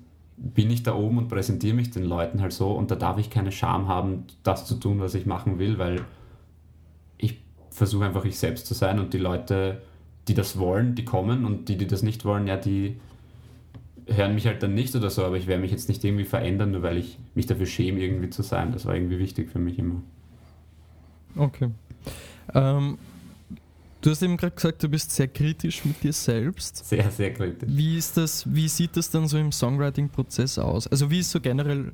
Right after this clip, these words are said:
Speaker 2: also so vorherige Frage, wie ist so generell dein Songwriting-Prozess und
Speaker 1: Ähm,
Speaker 2: wie sieht denn eben diese Selbstkritik aus vor allem?
Speaker 1: Also mein Songwriting-Prozess ist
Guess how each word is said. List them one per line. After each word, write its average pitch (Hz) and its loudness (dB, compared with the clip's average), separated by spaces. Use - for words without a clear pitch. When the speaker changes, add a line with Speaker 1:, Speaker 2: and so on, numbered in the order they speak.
Speaker 2:
also 127 0
so 117 0
vorherige 127 2
Frage, 120 0
wie 139 4
ist - -2
so 147 2
generell 143 2
dein 139 2
Songwriting-Prozess 135 0
und 127 0
Speaker 1:
Ähm, 98 2
Speaker 2:
wie 151 4
sieht 151 0
denn 143 2
eben 139 2
diese 131 0
Selbstkritik - -2
aus - -4
vor 50 -4
allem? - 0
Speaker 1:
Also 107 4
mein 117 2
Songwriting-Prozess 120 0
ist - -4